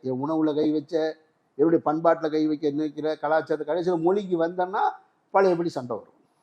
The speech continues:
அப்ப நீ சண்டைக்கு தயாரா இருக்கேன்னு நினைக்கிறேன். இதுல அவனுடைய எண்ணம், மேல இருக்கிறவனுடைய எண்ணம் தவறுன்றதை தாண்டி,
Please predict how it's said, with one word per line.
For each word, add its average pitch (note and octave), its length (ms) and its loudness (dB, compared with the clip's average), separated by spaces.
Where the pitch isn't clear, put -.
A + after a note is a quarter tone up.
அப்ப C#3 180 -2
நீ C#3+ 60 2
சண்டைக்கு D#3+ 420 0
தயாரா C3+ 340 2
இருக்கேன்னு A#2 160 -8
நினைக்கிறேன். A2 520 -8
இதுல D#3 540 6
அவனுடைய G3+ 680 4
எண்ணம், F#3+ 500 0
மேல F#3 300 2
இருக்கிறவனுடைய E3 540 -2
எண்ணம் D3+ 400 -4
தவறுன்றதை C#3 640 -4
தாண்டி, B2 400 -8